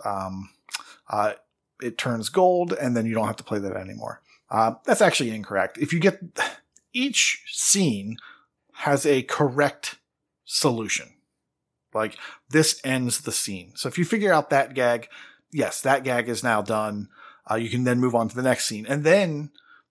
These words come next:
when that's done, the entire, uh, area is completed and you can move on. Now, that doesn't mean that you'll have gotten every gag. And if you want the full completion,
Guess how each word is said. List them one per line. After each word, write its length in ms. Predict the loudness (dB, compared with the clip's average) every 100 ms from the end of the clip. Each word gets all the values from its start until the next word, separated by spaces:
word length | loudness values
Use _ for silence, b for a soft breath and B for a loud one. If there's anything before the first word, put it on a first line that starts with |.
| -10
when 180 | -2 4
that's 300 | 4 4 2
done, 400 | 0 0 0 -2
the 140 | -4
entire, 680 | -4 -2 2 2 2 -2 -6 _ _
uh, 200 | -2 -2 0
area 400 | 4 6 6 4
is 240 | 0 -4 -4
completed 580 | -6 -4 -6 -6 -6 -4
and 160 | -2 -2
you 120 | -2
can 200 | 0 2
move 200 | 2 2
on. 260 | 0 -2 -10 B B B B
Now, 200 | 0 2
that 320 | 2 0 2
doesn't 260 | 0 0 -2
mean 120 | -6
that 80 | -4
you'll 220 | -2 0
have 200 | 0 2
gotten 320 | 2 2 -2
every 240 | -6 -6 -4
gag. 480 | 0 2 0 -2
And 80 | -6
if 120 | -6
you 80 | -6
want 160 | -6 -8
the 80 | -10
full 200 | -10 -10
completion, 640 | -10 -4 0 2 2 0